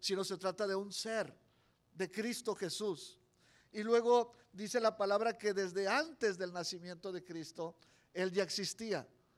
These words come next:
Dice lo que acabamos de, de leer, ¿verdad? Y todavía más, alguna vez el Señor Jesús frente a los fariseos,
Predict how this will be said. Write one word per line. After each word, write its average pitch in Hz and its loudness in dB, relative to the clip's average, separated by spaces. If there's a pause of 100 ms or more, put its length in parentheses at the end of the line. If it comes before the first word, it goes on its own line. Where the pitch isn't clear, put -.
(340)
Dice 180 -4
lo 170 -6
que 180 -4
acabamos 175 -2
de, 175 -4
de 160 -6
leer, 208 -6
¿verdad? 165 -6 (240)
Y 202 -4
todavía 254 2
más, 240 -2 (160)
alguna 202 4
vez 240 6
el 233 0
Señor 208 -2
Jesús 233 -2
frente 190 -4
a 180 0
los 170 -4 (200)
fariseos, 202 0